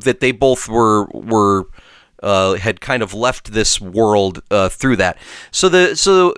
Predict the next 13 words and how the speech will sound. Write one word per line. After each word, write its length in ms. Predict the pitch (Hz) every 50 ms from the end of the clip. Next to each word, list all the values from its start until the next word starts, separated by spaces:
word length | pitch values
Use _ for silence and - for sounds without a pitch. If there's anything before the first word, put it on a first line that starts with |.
| - -
trying 340 | - - 220 240 247 240
to 80 | 214 196
wrap 340 | 147 156 170 180 180 175 -
your 100 | 160 156
head 120 | 165 170
around 240 | 160 160 156 147 147
how 180 | - - 180 165
she 300 | - - - - 214 208
got 320 | 190 202 185 175 - 131
back 300 | 156 151 151 147 - - - -
and 260 | 135 131 127 123 -
he 300 | _ - - - 185 185
didn't 640 | 156 107 - - 151 - - 85 - - - -